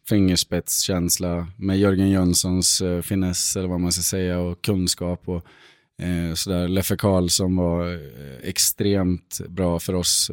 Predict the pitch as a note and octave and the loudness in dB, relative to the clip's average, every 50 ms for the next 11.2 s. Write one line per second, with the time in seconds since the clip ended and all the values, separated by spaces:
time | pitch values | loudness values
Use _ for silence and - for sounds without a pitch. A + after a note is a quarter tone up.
0 | E2+ E2+ E2+ F#2 F2 - - _ - F2+ F2 E2+ D2+ D#2 E2 F#2 F#2+ F2+ - - | -6 -6 -4 -4 -6 -6 -8 _ -6 -4 -2 -2 -2 -4 -4 -6 -6 -6 -8 -6
1 | G2 F#2+ F#2+ - - G#2 F#2+ F2+ G#2 G2 F#2 - - G2 F#2 F2 - F#2+ F#2+ F#2 | -4 -4 -2 -2 0 0 0 0 0 0 -2 -2 -2 -2 -2 0 0 0 0 0
2 | F2+ F2 F2 F2+ F2+ F2+ - _ _ _ _ _ _ _ _ - G2+ - - G#2 | 0 0 0 0 -2 -4 -6 _ _ _ _ _ _ _ _ -2 0 2 4 4
3 | G2 G2+ A#2+ C#3 B2+ A#2+ A2 - - - B2 - - G#2+ - - G#2+ G#2 G2 F2+ | 4 6 6 6 6 4 2 0 -4 -8 -10 -8 -8 -6 -4 -2 0 0 2 0
4 | F2+ F2+ F#2 G2+ G#2 A2 A2 - - F#2+ F#2 F#2+ F#2 - - F#2+ F2 E2+ E2 F2 | 0 -2 -2 -2 -2 -2 -2 -2 -2 -2 -2 -2 -2 -2 -2 -2 -2 -2 -2 -2
5 | F2+ F2+ F#2 F2+ F2 - G#2+ F#2 F2 F2 E2+ E2 _ _ _ _ _ _ _ _ | -2 -2 -2 -2 -4 -4 -4 -4 -4 -4 -6 -8 _ _ _ _ _ _ _ _
6 | - - G#2 F#2 F2 F2 F2 F2 F2+ F#2+ G2 F#2 - _ _ - F2+ F2 F2 F2+ | -2 -2 0 0 0 0 0 0 0 0 0 -2 -2 _ _ -4 -2 0 0 0
7 | F2 F2+ F#2+ F#2 F2+ F2 E2+ F2+ F#2+ F2 E2+ E2+ - - F#2+ F#2 F2+ F2 - - | -2 -2 -4 -4 -4 -4 -4 -2 -2 0 0 -2 -2 -4 -6 -6 -6 -6 -6 -6
8 | G2 F2 F#2 F2 F2 F2+ E2+ - - - - F#2 F2+ F2+ F2+ F2+ E2+ F#2+ F#2 F#2+ | -4 -2 0 0 2 0 0 -2 -4 -4 -2 -2 -2 0 -2 -2 -2 -2 -2 -2
9 | F#2 F2+ F2 E2 - F2 F2 F2 E2+ E2+ E2+ E2+ E2+ F2 F2 D#2+ - _ - - | 0 -2 -2 -4 -6 -6 -6 -4 -4 -4 -4 -4 -4 -6 -6 -8 -10 _ -20 -20
10 | - _ _ _ _ _ _ _ - - F#2 F2+ E2+ F2 F2 F2+ F2+ F#2 F#2 F#2 | -20 _ _ _ _ _ _ _ -12 -8 -6 -4 -4 -4 -4 -4 -4 -4 -4 -4
11 | F#2+ G2 F#2+ F#2 | -4 -4 -6 -8